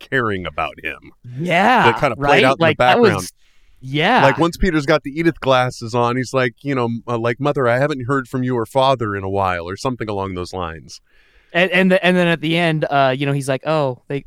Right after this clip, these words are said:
Speaker 2: they couldn't make it to pick me up, huh?" He says to his
Speaker 1: <laughs>
Speaker 2: driver.
Speaker 1: And the driver's just like, "No." It's like,
Speaker 2: Uh,
Speaker 1: "Oh my
Speaker 2: the
Speaker 1: God."
Speaker 2: I wa-, I do want to go back and freeze frame, uh, when he has the glasses on, though, and he's looking at everyone, uh, 'cause there, there are these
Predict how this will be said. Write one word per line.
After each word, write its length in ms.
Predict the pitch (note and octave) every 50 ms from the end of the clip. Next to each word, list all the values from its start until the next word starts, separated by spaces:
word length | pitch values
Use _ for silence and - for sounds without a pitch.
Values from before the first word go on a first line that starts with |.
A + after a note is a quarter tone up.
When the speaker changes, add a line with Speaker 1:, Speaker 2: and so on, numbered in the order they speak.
| _ -
Speaker 2:
they 280 | C#3 C3+ C3+ C3 B2
couldn't 380 | _ - - D3 C3 C3+ C3 C3
make 240 | C3 C3+ C#3 - -
it 140 | B2 _
to 80 | - C3
pick 240 | - D3+ - - C#3+
me 140 | C3 C3+ C3+
up, 180 | B2+ A#2+ -
huh?" 240 | - B2 A#2+ B2+ C3 B2+ B2
He 120 | C3+ C#3+
says 240 | C3 - D3 C3 -
to 80 | - C#3+
his 100 | B2+ A2+
Speaker 1:
<laughs> 80 | - C3+
Speaker 2:
driver. 280 | C3+ C3 B2 A#2+ A#2+
Speaker 1:
And 100 | B2+ B2+
the 40 | A#2 A2
driver's 320 | B2 A2+ A2 G#2 A2 G2+
just 180 | - G#2+ - G#2+
like, 140 | G2+ - _ - _ -
"No." 300 | - D2+ C#2 D2+ D2+ D2 D2 - - _ _ _ _ _ - _
It's 260 | - - - - -
like, 100 | - - F3
Speaker 2:
Uh, 60 | F#3+
Speaker 1:
"Oh 60 | F#3+ F3+
my 60 | F3
Speaker 2:
the 80 | E3+ D#3+
Speaker 1:
God." 320 | D3+ F2 E2+ E2+ E2 - - _ _ _ _ - _ _ - -
Speaker 2:
I 100 | E3 F#3+
wa-, 200 | F#3+ F3+ G3 -
I 100 | - F#3
do 220 | F3+ D#3 G#3 B3+ C4
want 180 | B3+ A#3 G3+
to 60 | - E3+
go 160 | D#3+ E3 D3+
back 240 | D#3+ D3+ D3+ - D3+
and 120 | C#3 -
freeze 320 | - D#3 E3 F3+ F3+ -
frame, 440 | - - D#3+ D#3 D3 C#3+ C#3 C3+ B2+ - -
uh, 200 | C#3 C#3 C3+ C3 C3
when 200 | C3+ C#3+ C#3+ C#3+
he 100 | C#3+ D3
has 180 | D3 C#3 A#2+
the 80 | C3+ B2+
glasses 440 | C3+ C3+ C3 C#3+ C#3+ - D3+ C3 C#3+
on, 200 | C3 B2+ B2+ B2
though, 160 | B2 A#2+ A#2+
and 100 | A#2+ B2
he's 100 | A#2+ B2
looking 260 | C3 D3+ D3+ - D#3+
at 80 | C#3 C3
everyone, 600 | C3 B2+ B2 B2+ B2+ B2 A#2+ A#2 A#2 A#2+ A#2 A2+ - - _ _ _ _ _ -
uh, 140 | C#3+ D3+ D3 -
'cause 160 | - E3 C3+
there, 160 | F3 E3+ E3 D#3
there 140 | E3 E3+ E3
are 100 | D#3 D3
these 240 | D3 D#3+ C#3+ C3